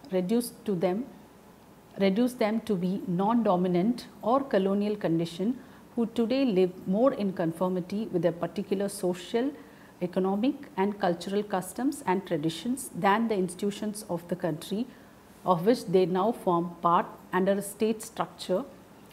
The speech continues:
which incorporates mainly the national, social and cultural characteristics of other segments of the population which are predominant.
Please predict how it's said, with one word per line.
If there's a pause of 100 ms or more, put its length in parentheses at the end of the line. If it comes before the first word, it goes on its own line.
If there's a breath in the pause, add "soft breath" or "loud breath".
which
incorporates
mainly
the
national,
social
and
cultural
characteristics (400 loud breath)
of
other
segments
of
the
population
which
are (100)
predominant.